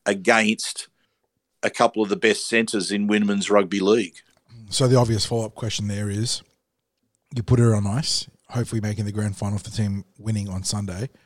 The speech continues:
Speaker 2: Who replaces her in that game against the Roosters? Abby Church, Tess Staines? Is there a left field option?
Speaker 1: Uh,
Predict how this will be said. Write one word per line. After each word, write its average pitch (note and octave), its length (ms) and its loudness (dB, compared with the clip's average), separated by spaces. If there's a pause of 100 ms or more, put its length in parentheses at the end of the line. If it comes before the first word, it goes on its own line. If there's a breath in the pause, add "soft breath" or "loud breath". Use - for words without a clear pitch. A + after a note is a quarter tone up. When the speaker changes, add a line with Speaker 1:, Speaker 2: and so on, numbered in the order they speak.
(380)
Speaker 2:
Who B2+ 180 8
replaces G#2+ 460 2
her G#2 300 2
in A2+ 120 0
that G#2 160 -2
game G2+ 220 -2
against G2 240 -2
the G2 80 -4
Roosters? F#2 400 -6
Abby F#2+ 200 -6
Church, A#2+ 480 0
Tess - 200 -4
Staines? A#2 600 0 (200)
Is G#2+ 120 -6
there G2+ 120 -2
a G2 40 -6
left A2+ 220 -4
field B2 160 2
option? D3+ 380 -2 (440)
Speaker 1:
Uh, G2+ 220 8